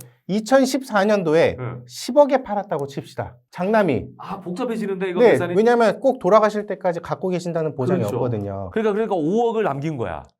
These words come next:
Speaker 2: 양도 차액이 오억이야.
Speaker 1: 네. 자, 우리가 십억에 대해서 팔았습니다.
Speaker 2: 예.
Speaker 1: 자, 요 상황에서 돌아가셨어요.
Speaker 2: 네.
Speaker 1: 이천이십사 년도에.
Speaker 2: 네.
Speaker 1: 그러면 자, 이천십사 년도에 제가 십억에 팔았다고 했죠.
Speaker 2: 십 년 전이네.
Speaker 1: 십 년 전이잖아요.
Speaker 2: 네.
Speaker 1: 자,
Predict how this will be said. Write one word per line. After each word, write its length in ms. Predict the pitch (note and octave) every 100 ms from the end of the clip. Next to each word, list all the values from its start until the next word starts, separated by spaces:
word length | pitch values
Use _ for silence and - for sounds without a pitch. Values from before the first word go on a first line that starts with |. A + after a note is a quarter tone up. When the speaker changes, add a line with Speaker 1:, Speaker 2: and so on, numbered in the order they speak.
| _
Speaker 2:
양도 1040 | C#3 G3+ A3 A3 G#3 G3 F#3+ F#3+ F3+ E3 - _ _ _
차액이 420 | - B3+ A3+ G#3+
오억이야. 540 | F#3 C#3 D3 A2+ D2 D2
Speaker 1:
네. 220 | A2 - _ _
자, 180 | - D#3+
우리가 480 | D3+ F3+ F3+ B2 - -
십억에 480 | - A#3+ B3+ B3+ A3+
대해서 380 | G3 E3+ E3 -
팔았습니다. 640 | - A#3 A#3 D3+ A2 B2+
Speaker 2:
예. 320 | B2 A#2+ B2 -
Speaker 1:
자, 160 | G3+
요 100 | E3+
상황에서 460 | F3 A#3+ A#3 G#3+ G#3+
돌아가셨어요. 880 | G#3 D3 F3 B2+ C3 D3+ B2 F#2+ -
Speaker 2:
네. 80 | B2
Speaker 1:
이천이십사 560 | B2 C#3 B2 - B2 A#2+
년도에. 360 | A#2+ G2 F2+
Speaker 2:
네. 300 | A#2+ D#3+ - _
Speaker 1:
그러면 560 | F#3+ G3+ A3 D#3+ F2 -
자, 180 | - F3+
이천십사 580 | C#3+ - A3+ A3 - B3+
년도에 280 | A3+ G#3 D#3+
제가 120 | D3
십억에 300 | C#3+ A3 G#3
팔았다고 420 | E3 E3+ D#3+ C3 A2+
했죠. 340 | - F#2 E2+ -
Speaker 2:
십 140 | G#3+
년 120 | A3
전이네. 300 | E3 A2 G2 C3
Speaker 1:
십 140 | A3+
년 160 | A#3 F3
전이잖아요. 480 | C3 A2 G#2 A2
Speaker 2:
네. 60 | - - _
Speaker 1:
자, 320 | A3 D3 B2